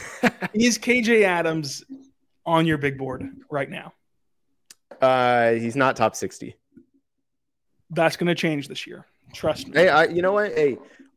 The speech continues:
Speaker 1: if he can prove me wrong, I'd, I'd love guys proving me wrong. Like, I don't want, like, I don't bat a thousand.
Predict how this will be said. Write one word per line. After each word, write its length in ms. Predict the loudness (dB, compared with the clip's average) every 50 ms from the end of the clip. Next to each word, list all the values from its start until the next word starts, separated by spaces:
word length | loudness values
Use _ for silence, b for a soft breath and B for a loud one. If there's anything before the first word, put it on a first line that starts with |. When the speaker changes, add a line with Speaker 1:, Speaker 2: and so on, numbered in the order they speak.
| _ _ _ _
Speaker 1:
if 180 | -6 -6 -6 -6
he 120 | -6 -2
can 160 | -2 -2 0
prove 200 | 0 0 0 0
me 120 | 2 0 0
wrong, 260 | 0 0 0 0 0
I'd, 220 | -2 -2 -2 -2 0
I'd 160 | 0 0 2
love 260 | 2 2 2 2 2
guys 220 | 2 2 2 2
proving 300 | 0 -2 -4 -2 -4 -6
me 80 | -6 -6
wrong. 280 | -6 -6 -6 -6 -6 -8
Like, 180 | -8 -6 -4
I 100 | -4 -2
don't 180 | -2 -2 -4 -6
want, 360 | -10 -14 -6 -4 -4 -4 -2 -2
like, 220 | -2 -4 -4 -4 -4
I 120 | -2 0
don't 180 | 0 -2 -2 -2
bat 180 | -2 -2 -2
a 60 | -4
thousand. 400 | -2 -2 -2 -2 -4 -6 -10 -16